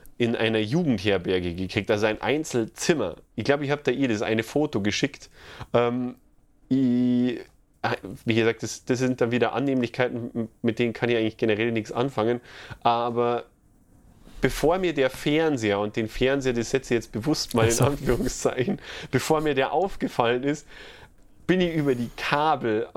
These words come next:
Speaker 1: <laughs> aus der Wand gestolpert und hab die dann zurückverfolgt und hab halt dann gesehen, so,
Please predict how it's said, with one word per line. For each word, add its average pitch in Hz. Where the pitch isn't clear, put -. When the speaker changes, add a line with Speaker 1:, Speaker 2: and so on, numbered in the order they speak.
Speaker 1:
<laughs> -
aus 143
der 117
Wand 151
gestolpert 127
und 117
hab 139
die 147
dann 139
zurückverfolgt 151
und -
hab -
halt 165
dann 143
gesehen, 135
so, 151